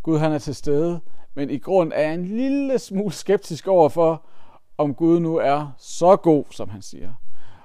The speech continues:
og om han nu virkelig tager sig af mig. Altså, jeg,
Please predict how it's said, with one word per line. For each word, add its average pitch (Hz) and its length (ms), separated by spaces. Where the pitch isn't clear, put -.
og 151 120
om 147 120
han 147 140
nu 160 340
virkelig 165 520
tager 143 180
sig - 220
af 139 140
mig. 151 160
Altså, 147 160
jeg, 151 200